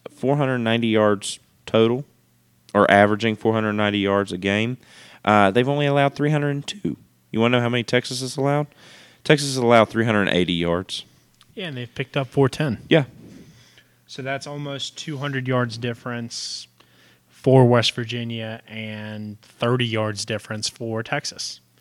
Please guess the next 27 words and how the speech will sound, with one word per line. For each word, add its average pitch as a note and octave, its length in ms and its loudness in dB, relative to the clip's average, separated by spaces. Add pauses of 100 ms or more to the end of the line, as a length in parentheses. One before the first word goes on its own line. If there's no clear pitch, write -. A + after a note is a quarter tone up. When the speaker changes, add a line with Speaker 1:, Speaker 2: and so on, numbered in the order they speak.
(180)
Speaker 1:
Yep. B2 160 0 (1000)
Speaker 2:
No C#3+ 200 0
wonder D#3+ 260 0
they A2+ 80 -2
lost G#2+ 340 -8
to - 40 -16
Texas - 340 -8
Tech. - 300 -16
Anyway. B2+ 480 0 (120)
Speaker 1:
<laughs> C#3 680 8 (380)
J B2 160 12
T D#3+ 140 8
Daniels, C3 600 6
my G2 220 2
man, B2+ 500 4
eighty-seven A#2 580 4
for G2 140 0
one G#2 200 2
thirty-four, A2+ 800 2
nine G2 300 0
hundred A2 240 -2
fifty-six - 500 -6
yards, G2+ 320 0
seven G#2+ 320 -2
touchdowns, G#2 540 -2
two - 240 0
interceptions. G#2+ 800 -2